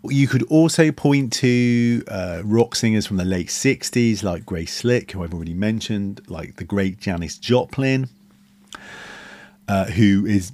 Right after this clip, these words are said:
essentially drawing on the great tradition of, of, um, black American blues singers, people like Bessie Smith, really in her vocal style. But by the early seventies, if you're looking around for forms of music making which women are really making their own, well,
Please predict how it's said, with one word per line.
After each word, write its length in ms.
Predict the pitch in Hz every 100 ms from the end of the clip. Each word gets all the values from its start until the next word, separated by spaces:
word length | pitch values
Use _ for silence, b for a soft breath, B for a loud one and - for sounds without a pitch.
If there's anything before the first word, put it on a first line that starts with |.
| -
essentially 540 | 107 - 98 - 95
drawing 480 | 80 104 101 95 95
on 300 | 98 92 90
the 200 | 90 87
great 300 | 80 101 98
tradition 380 | - 95 90 90
of, 240 | 87 80 - - 104 - 107
of, 320 | 92 78 92
um, 320 | 82 80 80 - _
black 240 | 104 -
American 380 | 95 90 87 85
blues 400 | 104 107 110 104
singers, 500 | - 104 98 98 95
people 280 | - 90 87
like 100 | 80
Bessie 260 | 87 -
Smith, 680 | 85 - 101 104 98 - - -
really 320 | 95 90 92
in 120 | 92
her 340 | 87 87 85 -
vocal 400 | 87 95 90 85
style. 460 | - 85 82 80 - _ _ _ _ B B B B B B
But 220 | - 139 147
by 140 | 139
the 160 | 143 170
early 180 | 156
seventies, 760 | 127 - 139 131 113 87 80 78
if 100 | 104
you're 100 | 117
looking 480 | 117 135 131 135 117
around 440 | 107 104 98 90
for 420 | - 95 90 90
forms 320 | 95 - 95 87
of 100 | 85
music 380 | 92 92 -
making 540 | 95 87 82 82 80 87
which 320 | 95 - -
women 360 | 127 104 101 92
are 200 | 90 87
really 420 | 92 85 85 87
making 360 | 92 92 - 85
their 240 | 85 104
own, 340 | 110 92 82 82
well, 380 | 98 95 -